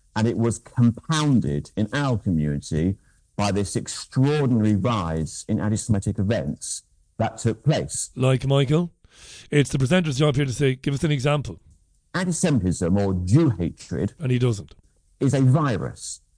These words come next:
Speaker 1: and it mutates to support the need of people.
Speaker 2: Mutating virus that,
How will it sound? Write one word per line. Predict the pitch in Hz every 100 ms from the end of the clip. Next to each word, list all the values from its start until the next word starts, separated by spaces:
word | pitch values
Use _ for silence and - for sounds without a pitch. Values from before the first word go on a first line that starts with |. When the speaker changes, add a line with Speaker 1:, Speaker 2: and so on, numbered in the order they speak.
| _
Speaker 1:
and | 127
it | 131 -
mutates | 139 139 135 - 214 90 - - -
to | -
support | 127 117 - - 147 90 82 - - - _ _ _
the | 110 117 113 110
need | 123 180 147 87 92
of | -
people. | 95 76 92 117 - _ - - - -
Speaker 2:
Mutating | 147 170 147 156 143 135
virus | 127 135 156 123 -
that, | 135 135 123 -